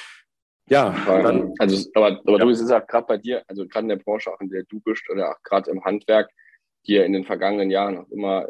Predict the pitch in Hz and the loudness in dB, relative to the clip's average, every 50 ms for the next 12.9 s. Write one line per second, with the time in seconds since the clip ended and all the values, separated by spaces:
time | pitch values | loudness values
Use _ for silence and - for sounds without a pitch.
0 | - - 95 92 92 82 - - 98 101 95 95 92 95 101 104 104 101 101 95 | -6 -4 -4 -2 -4 -4 -6 -8 -8 -4 -4 -2 0 2 4 4 6 6 4 4
1 | 92 - - - - - - - 101 101 98 98 98 95 92 - - 107 - - | 2 0 -10 -20 -20 -20 -18 -10 -6 -4 -2 0 0 -2 -2 -4 -6 -8 -6 -8
2 | 92 95 - 104 90 - - 110 - - - 104 98 - - 104 101 101 95 95 | -10 -12 -10 -10 -12 -12 -12 -16 -16 -10 -8 -8 -8 -8 -6 -6 -4 -2 -2 -4
3 | 92 107 110 110 - - 95 87 87 90 85 87 - - 90 90 90 90 90 - | -4 -6 -8 -10 -8 -6 -4 -4 -4 -4 -6 -8 -8 -8 -6 -4 -4 -6 -6 -6
4 | - 101 101 98 98 95 95 92 92 92 80 - - - 69 64 55 - - 95 | -4 -4 -4 -2 -2 0 2 2 2 2 0 -2 -4 -8 -10 -10 -10 -12 -12 -10
5 | 92 101 64 65 90 98 98 98 90 76 - 92 92 90 95 95 - - - 95 | -4 -2 -2 0 2 4 4 4 2 2 0 -4 -4 -4 -6 -12 -12 -4 0 0
6 | 95 92 - - 87 92 90 - - 90 92 90 90 87 - _ _ _ - - | 0 0 -2 -4 -6 -6 -8 -12 -6 -2 2 2 2 2 0 _ _ _ -20 -20
7 | - _ _ _ _ _ - 98 101 95 - 95 98 - - 101 104 104 104 92 | -20 _ _ _ _ _ 0 2 2 2 2 0 -2 0 0 0 2 2 2 0
8 | 98 98 92 90 107 110 - 107 92 90 90 90 - 98 90 92 95 95 - - | 0 0 0 0 0 -2 -2 -4 -6 -4 -4 -6 -6 -6 -6 -6 -6 -8 -8 -8
9 | 92 87 87 - 85 80 - - 85 80 - - - - - 101 92 - - 98 | -10 -10 -10 -10 -12 -8 -6 -4 -2 -2 -2 -4 -6 -6 -4 -4 -4 -2 -2 -2
10 | 95 - - - - - 95 95 90 98 101 - 110 101 98 90 - 98 - - | -2 -4 -6 -10 -8 -6 -4 -4 -4 -4 -4 -6 -4 -4 -4 -4 -4 -6 -8 -6
11 | - 95 - _ - 95 95 92 92 95 90 98 107 - - - 117 107 - - | -6 -6 -4 _ 0 2 2 2 0 -2 -8 -12 -12 -10 -10 -8 -8 -8 -6 0
12 | 110 107 101 92 95 - - - 92 92 95 98 110 120 127 - _ | 2 2 2 2 -2 -8 -6 -2 2 2 4 4 4 2 2 0 _